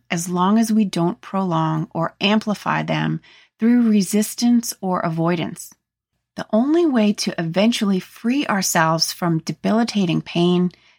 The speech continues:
therefore, is to be with it as it is. The only way out is through." That's Kristin Neff.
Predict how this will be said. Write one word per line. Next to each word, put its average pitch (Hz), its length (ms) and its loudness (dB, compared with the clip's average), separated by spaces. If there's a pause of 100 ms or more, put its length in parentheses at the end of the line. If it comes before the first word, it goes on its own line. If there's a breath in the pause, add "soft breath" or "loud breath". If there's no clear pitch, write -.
(100)
therefore, 147 720 -2
is 165 240 -2
to 208 120 -2
be 220 320 2
with 254 220 0
it 175 280 0 (360)
as 160 200 -2
it 160 100 -2
is. - 440 -8 (720)
The - 180 -10
only 220 320 4
way 190 400 2
out 151 480 -2
is 156 220 -2
through." - 360 -4 (1600)
That's 165 220 -12
Kristin - 360 -8
Neff. - 360 -6